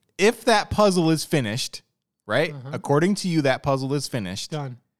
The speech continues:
Speaker 1: How do you hang it up on the wall?
Speaker 2: Apparently, I don't.
Speaker 1: I'm asking
Speaker 2: 'Cause
Speaker 1: you.
Speaker 2: no one hangs
Speaker 1: I'm asking
Speaker 2: a
Speaker 1: you.
Speaker 2: puzzle up on the wall.
Speaker 1: I wanna know how you f-, hang up a finished, quote unquote, puzzle that's in two,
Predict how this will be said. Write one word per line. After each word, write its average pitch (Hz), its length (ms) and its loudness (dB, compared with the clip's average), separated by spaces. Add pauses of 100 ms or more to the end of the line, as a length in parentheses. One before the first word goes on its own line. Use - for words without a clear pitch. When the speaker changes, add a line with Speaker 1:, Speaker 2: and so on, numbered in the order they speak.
(460)
Speaker 1:
How 165 320 2
do 175 80 0
you 160 160 2
hang 147 220 0
it 127 80 -2
up 123 180 -2
on 110 140 -6
the 107 60 -8
wall? 92 320 -12 (840)
Speaker 2:
Apparently, 220 500 -2
I 214 80 -4
don't. 196 320 -4 (360)
Speaker 1:
I'm 185 200 -2
asking 240 320 0
Speaker 2:
'Cause - 100 2
Speaker 1:
you. 160 160 4
Speaker 2:
no 180 180 2
one 202 140 0
hangs 175 320 2
Speaker 1:
I'm 175 140 4
asking 175 380 2
Speaker 2:
a 180 40 2
Speaker 1:
you. 196 120 2
Speaker 2:
puzzle 180 280 0
up - 320 -8
on 147 180 -4
the 139 60 -4
wall. 135 320 -6
Speaker 1:
I 143 60 -2
wanna 180 180 0
know 185 120 2
how 175 120 0
you 185 520 2
f-, - 240 -18 (140)
hang 190 280 4
up 180 120 2
a 143 140 0
finished, 220 800 2
quote 180 240 4
unquote, 196 380 2
puzzle 147 380 0
that's 135 240 -4
in 135 160 -2
two, 165 480 -2